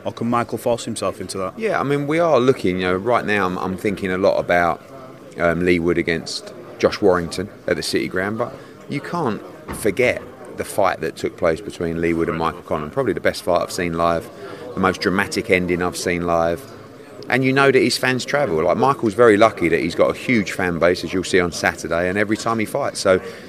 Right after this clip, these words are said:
Speaker 2: know, whether he's, if he wins this fight, whether that's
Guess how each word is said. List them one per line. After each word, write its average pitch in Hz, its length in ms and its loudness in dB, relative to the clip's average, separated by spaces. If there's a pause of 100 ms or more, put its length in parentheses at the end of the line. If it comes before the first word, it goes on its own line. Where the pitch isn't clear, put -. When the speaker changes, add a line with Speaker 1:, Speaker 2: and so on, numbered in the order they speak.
(100)
Speaker 2:
know, 92 100 6
whether 110 300 6
he's, 98 320 0 (320)
if 127 160 4
he 110 100 4
wins 78 300 -2
this 78 160 -4
fight, 87 320 2
whether 101 240 4
that's - 340 0